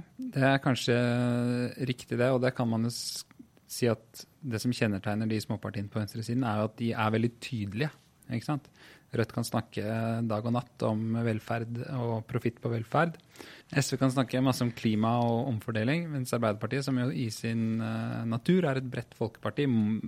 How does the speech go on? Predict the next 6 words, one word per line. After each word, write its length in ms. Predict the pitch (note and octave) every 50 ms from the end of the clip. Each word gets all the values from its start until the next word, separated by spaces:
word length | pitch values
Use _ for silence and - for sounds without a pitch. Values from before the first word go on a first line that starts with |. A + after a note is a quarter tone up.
| - - - - -
nærmest 400 | A#2+ A2+ G2+ G2 G#2 G#2+ G#2+ A2
må 320 | A#2 G#2+ G#2 G2+ G2+ G2+
være 240 | G2+ G2 F#2 G2 G2+
litt, 380 | G2+ G2+ - _ _ _ - -
eh, 680 | G#2+ G#2+ G#2+ G#2 G#2+ G#2+ G#2 G#2+ A2 - - _ - - - - - - - - _ _ _ -
eh, 540 | A2+ A2 G#2+ G#2 G#2 G#2 G#2 G#2 G#2+ G#2+ G#2+